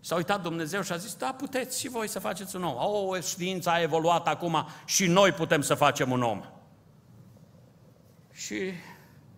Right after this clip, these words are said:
Dumnezeu a zis: „Na bine, arătați-mi că puteți să faceți un om.” Și s-au dus și au luat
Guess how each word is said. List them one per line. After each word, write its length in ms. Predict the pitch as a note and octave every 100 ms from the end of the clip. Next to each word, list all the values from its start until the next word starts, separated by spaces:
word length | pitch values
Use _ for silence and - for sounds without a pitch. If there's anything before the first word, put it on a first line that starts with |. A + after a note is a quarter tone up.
| - - - - - - -
Dumnezeu 680 | D#3+ G#3 G#3 G3 A#3+ B3
a 60 | A#3
zis: 240 | G#3+ A#3+
„Na 120 | - D4
bine, 280 | D#4+ B3
arătați-mi 480 | C3 D4 - B3 G#3+
că 80 | F#3+
puteți 300 | F#3 F#3+ F#3
să 80 | F3+
faceți 380 | F3+ E3+ D#3+ D#3+
un 80 |
om.” 120 | B2 F#2+ - - - - -
Și 160 | - D#3
s-au 160 | C#3
dus 180 | C3 G3+
și 80 | -
au 60 | C#3
luat 380 | C#3+ F#3 -